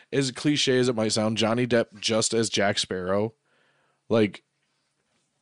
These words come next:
I feel like that dude just walked around set all day going, "Hello, lovey." Like, or did you see him go to the children's hospital,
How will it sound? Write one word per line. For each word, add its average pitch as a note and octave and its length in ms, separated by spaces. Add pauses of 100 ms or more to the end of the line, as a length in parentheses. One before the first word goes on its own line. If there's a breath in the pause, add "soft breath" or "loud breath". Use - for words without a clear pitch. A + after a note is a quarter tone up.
(100)
I B2+ 80
feel F3+ 160
like C#3+ 140
that A#2+ 180
dude A#2+ 160
just G#2+ 160
walked A2 300
around G#2 240
set G2+ 300
all G#2 220
day G#2 240
going, G#2 300 (240 soft breath)
"Hello, F2+ 300
lovey." F2+ 480 (580)
Like, D3 420 (880)
or B2+ 80
did C3+ 140
you C3 60
see C#3+ 140
him C3 120
go B2 140
to B2 60
the A2 80
children's G#2+ 380
hospital, A#2+ 560